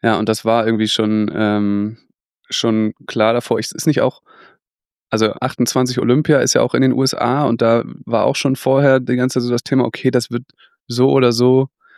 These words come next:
egal wie gut, ähm, die denn irgendwie weltranglistenmäßig, äh, dastehen, wird's auf jeden Fall schwierig, an den Olympischen Spielen in L A teilzunehmen. Und wo ist denn Olympia zweiunddreißig? Ist das nicht auch in Australien?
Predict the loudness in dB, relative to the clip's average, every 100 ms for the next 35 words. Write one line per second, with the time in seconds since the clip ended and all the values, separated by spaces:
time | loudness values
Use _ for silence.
0 | _ _ -6 -2 2 4 4 4 2 2
1 | 2 2 2 2 2 2 -4 -4 0 2
2 | 4 4 2 2 -2 -4 -2 0 0 0
3 | -2 0 0 0 0 0 0 0 -4 -4
4 | -10 -16 _ _ _ _ _ _ -2 0
5 | 2 2 0 0 0 2 0 -2 -2 0
6 | 0 2 0 2 2 2 2 2 2 4
7 | 2 0 -2 -4 -4 -2 0 0 -2 -2
8 | 0 0 0 0 0 0 -2 -2 0 -2
9 | 0 -2 -4 -8 _ _ _ _ _ -4
10 | 0 2 2 2 2 2 2 2 0 0
11 | 0 0 0 -4 -8 -12 -10 -4 -2 0
12 | 2 0 0 0 0 -2